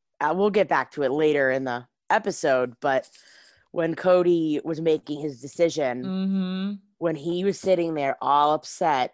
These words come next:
Speaker 1: I was like, "Oh my God, this poor kid."
Speaker 2: <laughs>
Speaker 1: I felt so bad. I was like, I normally don't feel bad for people in that situation 'cause, like, you're in the best position right now.
Speaker 2: Yeah,
Speaker 1: But at the
Speaker 2: exactly.
Speaker 1: same time, he was so upset.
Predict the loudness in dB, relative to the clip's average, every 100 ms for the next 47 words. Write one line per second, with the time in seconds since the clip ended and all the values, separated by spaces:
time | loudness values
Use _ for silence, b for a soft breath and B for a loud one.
0 | _ -4 -2 -2 -6 -10 -14 -14 -14 -12
1 | -14 -14 -14 -14 -16 -18 _ _ -12 -8
2 | -6 -6 -8 -10 -4 -4 -4 -8 -8 -8
3 | -10 -14 _ _ _ -20 _ _ _ _
4 | _ _ -4 -4 -2 2 2 0 -8 -6
5 | 2 4 4 2 0 2 2 2 0 -2
6 | 0 0 0 0 0 -2 -8 _ -6 -6
7 | -2 0 0 2 2 2 -2 -4 -2 -2
8 | -4 -8 -14 -8 -8 -6 -10 -10 -8 -8
9 | -8 -12 -12 -6 -6 -6 _ _ _ -10
10 | -4 -2 -2 -6 -8 -12 -20 -12 -8 -6
11 | -4 -6 -8 -4 0 0 -2 -4 -2 -2
12 | 0 -2 -2 -2 0 2 0 -6 -12 -10
13 | -6 -6 -8 -8 0 2 2 -2 -8 -6
14 | -4 -4 -8